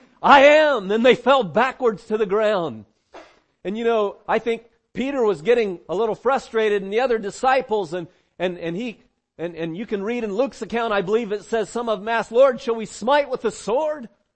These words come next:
Shall we, we've got two of them here, shall we get on with it? Are you gonna empower our swords?"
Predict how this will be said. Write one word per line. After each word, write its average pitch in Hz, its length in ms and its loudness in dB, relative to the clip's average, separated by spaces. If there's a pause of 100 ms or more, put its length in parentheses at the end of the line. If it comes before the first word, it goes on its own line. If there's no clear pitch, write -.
(260)
Shall 202 160 -8
we, 202 180 -6
we've 175 180 -6
got 240 280 0
two 294 220 2
of 269 100 4
them 254 140 -2
here, 285 240 -2
shall 214 200 -6
we 196 100 -4
get 185 180 0
on 311 220 4
with 311 120 -4
it? 320 160 -12 (400)
Are 170 60 -4
you 247 100 -4
gonna 269 180 0
empower 269 440 2
our 262 180 0
swords?" 240 800 -2